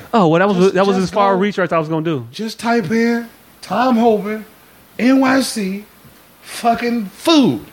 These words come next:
Speaker 2: And his picture pops up. The whole Facebook page pops up.
Speaker 1: Oh.
Speaker 2: With all of them motherfuckers. And they got both of the niggas that got fired
Speaker 1: In the
Speaker 2: or
Speaker 1: picture?
Speaker 2: removed.
Speaker 1: <laughs>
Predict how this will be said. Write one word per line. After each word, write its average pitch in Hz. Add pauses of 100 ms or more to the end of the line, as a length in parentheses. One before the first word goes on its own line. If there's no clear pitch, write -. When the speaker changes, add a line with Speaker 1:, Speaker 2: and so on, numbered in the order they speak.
(360)
Speaker 2:
And 214
his 233
picture 247
pops 196
up. 226
The 214
whole 233
Facebook 214
page 170
pops 170
up. 175
Speaker 1:
Oh. 101 (300)
Speaker 2:
With 226
all 262
of 240
them 185
motherfuckers. 160
And 185
they 208
got 208
both 254
of 262
the 220
niggas 196
that 175
got 156
fired 165 (160)
Speaker 1:
In 175
the 175
Speaker 2:
or 202
Speaker 1:
picture? 269
Speaker 2:
removed. 190
Speaker 1:
<laughs> -